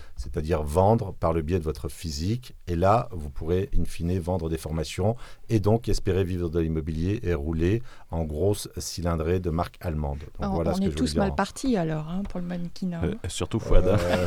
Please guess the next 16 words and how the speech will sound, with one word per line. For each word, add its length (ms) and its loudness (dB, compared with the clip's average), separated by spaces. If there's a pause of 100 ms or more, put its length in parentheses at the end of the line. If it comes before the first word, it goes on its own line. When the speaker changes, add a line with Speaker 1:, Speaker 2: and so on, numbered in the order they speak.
Speaker 1:
surtout 260 12
Fouad, 240 12
tu 80 8
plaisantes 320 12
ou 60 4
quoi ? 260 6
<laughs> 60 10 (3500)
Auguste, 400 4
t'as 460 8
Speaker 3:
Rappelle-moi 320 10
Speaker 1:
une, 80 6
Speaker 3:
ta 60 12
Speaker 1:
une 40 10
con-, 60 12
Speaker 3:
voiture, 400 8
Fouad. 200 4